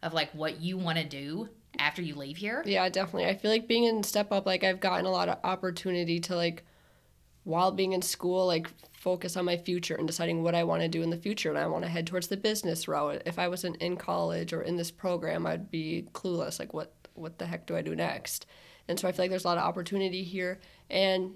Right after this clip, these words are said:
Speaker 2: I'm able to meet other people in the same realm as me and alumni who have come here and people, like, there's always, there's opportunity for people to, like, reach out to you or you reach out to them. Like, people are very,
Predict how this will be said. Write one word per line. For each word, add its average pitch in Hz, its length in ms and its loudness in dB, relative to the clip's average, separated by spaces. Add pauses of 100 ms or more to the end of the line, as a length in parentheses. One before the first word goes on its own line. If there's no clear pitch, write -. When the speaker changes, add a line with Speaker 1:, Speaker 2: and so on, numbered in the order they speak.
Speaker 2:
I'm 180 140 2
able 175 220 4
to 175 120 -6
meet 175 140 0
other 175 180 0
people 180 380 -2
in 170 120 2
the 175 80 2
same 165 360 0
realm 190 300 2
as 190 160 -4
me 180 340 2
and 147 580 -2
alumni 185 640 2
who 190 120 0
have 185 160 -2
come 185 300 -2
here 175 260 2
and 170 160 -2
people, 190 300 -2
like, 170 180 0
there's 175 160 -2
always, 180 380 0
there's 185 160 -4
opportunity 196 640 -2
for 180 160 -6
people 175 360 -4
to, 170 120 -6
like, 139 240 -4 (800)
reach 190 320 -2
out 165 200 4
to 165 100 -2
you 156 120 0
or 156 140 2
you 170 180 2
reach 180 220 -2
out 170 140 -2
to 175 100 -2
them. 143 280 0
Like, 156 200 -2
people 170 280 -2
are 160 80 0
very, 160 520 0